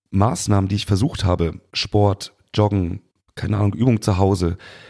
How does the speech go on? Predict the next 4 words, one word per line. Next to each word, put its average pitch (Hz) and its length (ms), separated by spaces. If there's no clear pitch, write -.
verschiedene 143 380
Diäten, 101 600
verschiedene 123 360
Ernährungsformen, 110 800